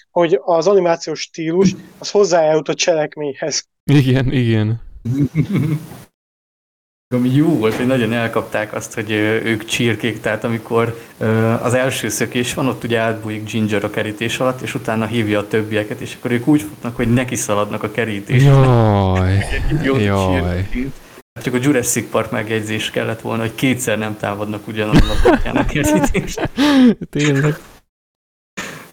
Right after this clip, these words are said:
Speaker 3: Ja, ez is annyira jó volt, hogy ilyen téren is az alkotók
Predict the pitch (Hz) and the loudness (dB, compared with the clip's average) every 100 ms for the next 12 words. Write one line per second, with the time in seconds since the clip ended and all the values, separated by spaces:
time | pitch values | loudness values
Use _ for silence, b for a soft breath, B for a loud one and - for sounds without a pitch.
0 | _ _ _ _ - 135 151 123 135 135 | _ _ _ _ -4 0 0 0 0 2
1 | 110 101 101 104 104 110 104 117 113 107 | 2 2 0 -2 0 0 0 -2 -2 -2
2 | 98 117 104 101 104 123 107 110 107 113 | -4 -2 0 0 -2 -4 0 0 0 -2
3 | 113 117 113 | -4 -4 -4